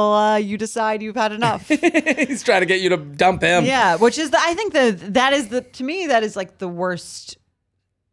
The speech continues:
Speaker 1: thing
Speaker 2: But,
Speaker 1: that
Speaker 2: well,
Speaker 1: men can do. And I think
Speaker 2: right.
Speaker 1: that I understand why they do it. It is very,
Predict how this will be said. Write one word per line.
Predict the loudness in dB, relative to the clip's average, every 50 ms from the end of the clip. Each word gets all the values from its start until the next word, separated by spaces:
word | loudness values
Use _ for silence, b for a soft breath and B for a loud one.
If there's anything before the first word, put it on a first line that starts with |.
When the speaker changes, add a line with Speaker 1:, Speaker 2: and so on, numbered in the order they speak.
| _ _ _
Speaker 1:
thing | -10 -10 -10 -8 -10 -16 -20 -20 b b b b b b b b _
Speaker 2:
But, | 0 2 2
Speaker 1:
that | 4 4
Speaker 2:
well, | 6 6 6 4 2
Speaker 1:
men | 2 0
can | -2 -2 -2
do. | -2 -4 -4 -4
And | -2 0 0
I | 2 2
think | 2 2 2 2
Speaker 2:
right. | 2
Speaker 1:
that | 2
I | 2 2 0
understand | -2 -4 -6 -4 -2 -2 0 0 0 -2
why | -2 -2
they | -2 -4 -6
do | -4 0 0 2 4
it. | 2 2 0 -2 -8 _ _ _
It | -14 -12
is | -12 -10 -8
very, | -6 -4 -4 -2 -4 -4 -6 -6